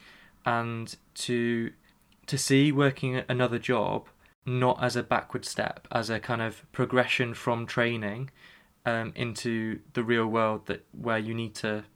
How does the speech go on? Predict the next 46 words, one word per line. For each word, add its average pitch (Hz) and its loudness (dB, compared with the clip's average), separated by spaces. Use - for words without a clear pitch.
pay 117 -2
rent 107 0
and 104 -6
live. 113 -4
It's 151 2
also, 156 6
for - -2
me, 127 2
good 135 6
advice 120 4
to - -6
be 117 2
hardy 117 2
and, 107 -6
um, 110 0
resilient 110 0
and 113 -2
to - -2
embrace 113 0
rejection. 113 -2
I 120 -6
know 117 -2
a - -
lot 117 2
of 113 0
actors 117 2
are 107 -4
told 110 -4
to - -6
embrace 107 -2
rejection 104 -4
in 117 -2
training 107 0
and 101 -2
that, - -4
that 110 2
it's - -4
part - 0
of - -6
the - -6
job, 113 -2
and 107 -4
that 104 -6
is 107 -8
absolutely - -4
true. 104 0